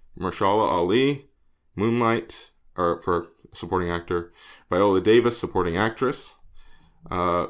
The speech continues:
Mensch-, Kenneth Lagerman for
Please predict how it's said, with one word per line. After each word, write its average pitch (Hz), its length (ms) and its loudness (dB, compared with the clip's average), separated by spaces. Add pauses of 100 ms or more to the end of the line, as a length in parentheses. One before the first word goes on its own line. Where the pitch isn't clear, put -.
Mensch-, - 840 -8 (480)
Kenneth 107 320 -4
Lagerman 104 640 0
for 87 720 0